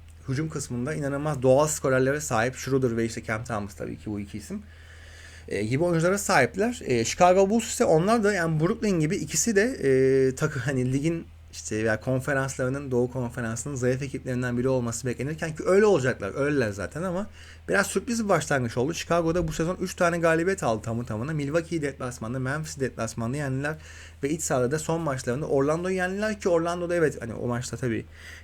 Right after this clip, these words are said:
e, Franz Wagner hastalığından dolayı sorun yaşadı, işte Banchero sakatlandı vesaire ama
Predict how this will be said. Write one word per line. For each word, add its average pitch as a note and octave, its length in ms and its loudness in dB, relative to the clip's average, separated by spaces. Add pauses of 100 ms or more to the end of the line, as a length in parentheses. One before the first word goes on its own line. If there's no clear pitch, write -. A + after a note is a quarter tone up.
(120)
e, - 300 -6
Franz A#2+ 300 2
Wagner B2 300 0
hastalığından B2+ 560 -2
dolayı B2+ 160 0
sorun B2 200 -2
yaşadı, B2 300 -2
işte A#2+ 260 -4
Banchero A#2+ 580 0
sakatlandı A#2+ 600 -4
vesaire C3 380 -2
ama G3+ 260 -2